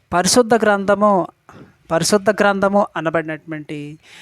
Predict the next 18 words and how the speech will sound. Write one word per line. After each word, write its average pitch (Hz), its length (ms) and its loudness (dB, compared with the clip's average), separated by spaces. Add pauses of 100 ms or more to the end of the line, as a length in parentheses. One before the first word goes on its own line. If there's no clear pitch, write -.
(240)
బైబిల్లోని 180 1040 0 (1000)
ఆదికాండము 180 920 -2 (180)
ముప్పై 185 380 0
ఎనిమిదవ 180 440 2
అధ్యాయము 160 680 -4 (540)
మొదటి 175 440 0
వచనం 175 480 -2
నుంచి 156 640 -8 (340)
మనం 165 260 -6
దాదాపు 165 500 2
ఒక 165 160 0
ఇరవై 156 380 -4
వచనాలు 165 460 -4
మనం 185 240 -4 (460)
చదువుదాం. 151 480 -10 (2250)
ఆ 180 160 2
కాలమందు 180 1000 0 (260)
యోధ 196 460 2